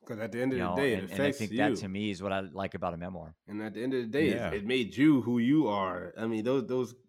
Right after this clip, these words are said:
Speaker 1: those people
Speaker 2: Right.
Speaker 1: that are around you do make you, if, especially if you think about 'em o-, often enough.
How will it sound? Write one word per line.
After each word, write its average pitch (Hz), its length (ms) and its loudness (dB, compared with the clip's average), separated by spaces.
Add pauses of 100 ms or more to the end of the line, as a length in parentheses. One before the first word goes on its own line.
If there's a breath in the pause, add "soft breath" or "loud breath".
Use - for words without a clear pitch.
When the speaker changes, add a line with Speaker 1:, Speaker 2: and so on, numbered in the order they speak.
Speaker 1:
those 113 180 -6
people - 260 -2
Speaker 2:
Right. - 20 2
Speaker 1:
that 131 100 4
are 123 100 4
around 135 360 2
you 110 240 -2 (460)
do 139 200 2
make 147 380 2
you, 98 140 -2
if, 98 140 -6
especially 143 420 -2
if 113 100 -6
you 117 100 -4
think 123 240 -2
about 101 240 -4
'em 90 100 -10
o-, 92 160 -10 (160)
often 90 320 -8
enough. 90 320 -14